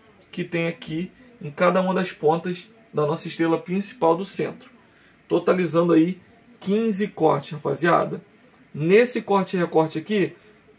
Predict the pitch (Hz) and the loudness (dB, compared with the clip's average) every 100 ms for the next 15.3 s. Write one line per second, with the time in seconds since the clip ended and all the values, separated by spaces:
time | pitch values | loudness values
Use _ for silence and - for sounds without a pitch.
0 | _ 208 202 220 214 220 - - 175 - | _ 8 10 10 8 6 2 -2 -2 0
1 | 175 156 156 165 170 170 - _ 156 - | 2 6 6 4 -2 -6 -14 _ -2 -2
2 | 151 151 147 160 151 143 147 - 147 143 | -4 -4 -2 -4 -4 -6 -6 0 2 2
3 | 139 - - - - - 127 180 180 - | -2 -6 -16 -20 -10 -4 0 0 0 -12
4 | - - - 151 151 170 180 196 202 180 | -20 -18 0 0 2 -2 0 0 -2 0
5 | 147 143 143 - - _ _ _ _ - | -2 -2 -4 -4 -12 _ _ _ _ -2
6 | 147 151 151 185 226 233 - _ _ - | 2 6 8 8 6 0 -10 _ _ -2
7 | 170 151 165 190 214 226 _ _ - 185 | 0 4 6 6 4 -4 _ _ 4 6
8 | 202 208 - 170 160 180 165 160 160 160 | 6 4 0 0 0 0 0 0 2 2
9 | 156 185 220 202 190 175 202 202 165 196 | 4 6 4 2 0 2 2 -2 0 2
10 | 160 156 180 214 - - - - 147 147 | 2 6 6 4 -4 -18 -20 -4 -2 -2
11 | - 160 160 202 - 208 247 247 226 208 | -2 -2 2 2 6 6 6 2 0 0
12 | 208 202 202 196 - 180 196 220 - - | 2 4 6 2 0 0 0 -2 -10 -8
13 | - 175 196 180 180 175 175 - 180 175 | -2 0 0 -2 -4 -4 -8 0 2 2
14 | 160 170 180 165 160 165 165 - 165 160 | 0 0 2 2 0 -4 -10 -2 -2 0
15 | 165 151 151 | -2 -4 -6